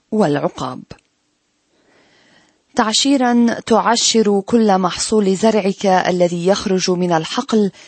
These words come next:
سنة بسنة، وتأكل أمام الرب إلهك في المكان الذي يختاره ليحل اسمه فيه، عشر حنطتك وخمرك وزيتك وأبكار بقرك وغنمك،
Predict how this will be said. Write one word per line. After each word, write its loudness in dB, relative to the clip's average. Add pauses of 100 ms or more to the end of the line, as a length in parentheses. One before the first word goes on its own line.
سنة 0
بسنة، -2 (520)
وتأكل 0
أمام 2
الرب 0
إلهك -2 (280)
في 0
المكان 4
الذي -2
يختاره 0 (300)
ليحل 4
اسمه -2
فيه، -10 (600)
عشر 0
حنطتك -2
وخمرك 0
وزيتك 0 (320)
وأبكار 2
بقرك -2
وغنمك، 0